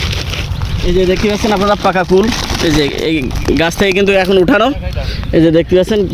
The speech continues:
গাছে কিন্তু সব পাকা কুল আছে, এই যে আপনারা দেখতে পাচ্ছেন। এই দেখেন আমরা হচ্ছে পাকা কুলগুলো কিন্তু হচ্ছে উঠাচ্ছি গাছ থেকে। এই যে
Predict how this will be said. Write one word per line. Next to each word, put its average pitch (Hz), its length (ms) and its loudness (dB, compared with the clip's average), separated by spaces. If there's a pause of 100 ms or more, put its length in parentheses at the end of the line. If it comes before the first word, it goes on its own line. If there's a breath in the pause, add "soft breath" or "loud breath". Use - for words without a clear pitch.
গাছে 170 220 2
কিন্তু 202 180 2
সব 196 200 -2
পাকা 180 200 0
কুল 165 180 2
আছে, 190 200 -2
এই 185 60 2
যে 170 100 -4
আপনারা 175 240 -2
দেখতে 156 260 -2
পাচ্ছেন। 190 260 -4 (640)
এই 160 100 -2
দেখেন 175 260 -4
আমরা 175 160 -2
হচ্ছে 190 320 -6
পাকা 175 200 -4
কুলগুলো 165 420 -4
কিন্তু 185 240 -6
হচ্ছে 185 200 -6
উঠাচ্ছি 185 360 -4
গাছ 170 200 -2
থেকে। 185 180 -6
এই 175 80 -4
যে 175 120 -4